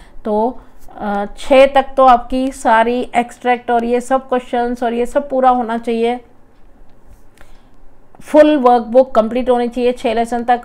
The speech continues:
और सातवें लेसन से सात, आठ, नौ, दस चार लेसन्स की आपका एक्सट्रैक्ट और ट्रू फॉल्स और शॉर्ट नोट को छोड़कर बाकी आपका कंप्लीट होना चाहिए। तो हम जल्दी ही मिलेंगे, आपकी वर्कबुक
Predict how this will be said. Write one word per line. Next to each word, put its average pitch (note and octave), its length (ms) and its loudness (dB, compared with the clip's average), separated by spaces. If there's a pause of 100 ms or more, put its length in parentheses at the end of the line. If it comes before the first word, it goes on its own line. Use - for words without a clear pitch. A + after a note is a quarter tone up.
और G3 180 -2
सातवें A#3+ 480 2
लेसन A3+ 360 0
से A#3 240 -4
सात, A#3 420 -2
आठ, G#3+ 280 0
नौ, G3+ 240 -2
दस G#3 420 -2
चार B3 240 2
लेसन्स G#3+ 520 -4
की C4 300 -4 (360)
आपका G#3 400 0
एक्सट्रैक्ट A#3+ 540 -4
और G#3 100 2
ट्रू C4 280 -2
फॉल्स B3+ 480 2
और G#3+ 160 0
शॉर्ट A#3 380 0
नोट A3+ 200 -4
को A3+ 100 -4
छोड़कर A3+ 460 0
बाकी A#3+ 420 0
आपका G#3+ 340 2
कंप्लीट G#3 520 -8
होना A#3+ 400 -2 (420)
चाहिए। E3+ 340 -4 (400)
तो G#3 380 -2 (200)
हम G#3 360 -4
जल्दी G#3+ 320 2
ही B3 180 2
मिलेंगे, A#3 640 2 (140)
आपकी A3 360 -2
वर्कबुक G#3 560 0